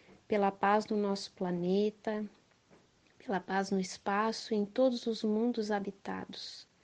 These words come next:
Pedimos por todos os necessitados, encarnados e desencarnados, que sejam orientados, ajudados naquilo que eles estão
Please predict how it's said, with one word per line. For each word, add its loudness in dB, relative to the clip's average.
Pedimos 2
por 2
todos 2
os -2
necessitados, -2
encarnados 0
e -4
desencarnados, -4
que -4
sejam -2
orientados, 2
ajudados -2
naquilo 0
que -2
eles 2
estão 0